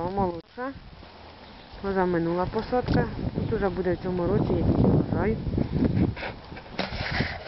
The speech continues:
А на цих паличках урожаю, на жаль, на зовсім молодій посадці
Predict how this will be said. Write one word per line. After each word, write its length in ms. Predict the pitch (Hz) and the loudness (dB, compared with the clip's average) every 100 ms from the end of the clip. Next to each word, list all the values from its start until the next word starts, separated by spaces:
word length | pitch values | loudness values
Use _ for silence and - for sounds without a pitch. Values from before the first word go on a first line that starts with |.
| - - - - - - - - 208 - | -8 -10 -14 -10 -8 -10 -12 -6 -2 2
А 140 | 233 | 4
на 180 | 226 202 | 4 0
цих 220 | 202 220 - | 0 -4 0
паличках 500 | 185 180 185 - 175 - | 2 2 0 -6 -6 0
урожаю, 440 | 175 170 175 175 170 | 0 2 2 0 0
на 160 | 160 | 2
жаль, 200 | 165 170 - - - - - - - - | 2 2 2 0 0 -4 -8 -10 -14 -6
на 180 | 196 190 | 2 2
зовсім 360 | 190 190 180 180 | 2 0 -2 0
молодій 440 | 180 170 160 165 - | 0 0 -2 -4 -6
посадці 480 | 160 208 220 - | -2 0 0 -4